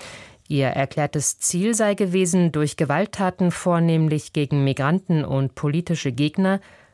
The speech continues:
einen Zusammenbruch des demokratischen Systems in der Bundesrepublik Deutschland herbeizuführen.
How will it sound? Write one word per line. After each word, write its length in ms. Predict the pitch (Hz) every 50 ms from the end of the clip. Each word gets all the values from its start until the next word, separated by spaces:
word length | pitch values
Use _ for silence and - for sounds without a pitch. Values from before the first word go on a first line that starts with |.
| _ _ -
einen 300 | 160 156 151 147 143 139
Zusammenbruch 840 | - - - 156 131 147 147 180 202 214 202 180 180 185 185 -
des 220 | - - 156 143
demokratischen 760 | - 147 139 139 139 - - - 170 170 - 175 - - 165 151
Systems 600 | 131 147 143 - - - 170 160 143 127 - -
in 160 | 135 131 127
der 140 | 131 127 120
Bundesrepublik 800 | 127 135 135 127 127 - - 131 123 - 127 - 123 123 -
Deutschland 540 | - 143 131 127 - - 131 117 117 - -
herbeizuführen. 800 | 135 120 131 120 117 - - 135 - - 135 123 110 117 107